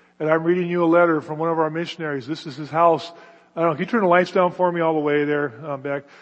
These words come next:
I think if you can see this, this is, this is Mongol. This is his house, what it looks like right now.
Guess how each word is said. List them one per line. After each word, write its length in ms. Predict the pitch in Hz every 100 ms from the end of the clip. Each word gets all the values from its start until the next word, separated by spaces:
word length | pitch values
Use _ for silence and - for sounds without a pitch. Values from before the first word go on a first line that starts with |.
| - -
I 80 | 143
think 240 | 175 180
if 140 | 156
you 80 | 165
can 100 | 160
see 240 | 143 190 185
this, 160 | 151
this 160 | 170 160
is, 220 | 165 170
this 200 | 175 185
is 240 | 180 151
Mongol. 500 | 165 151 180 175 160
This 180 | 151 170
is 100 | 156
his 180 | 185 185
house, 440 | 180 196 170 -
what 160 | 147 175
it 40 |
looks 300 | 170 180 175
like 220 | 170 151 147
right 240 | 160 160
now. 380 | 156 147 127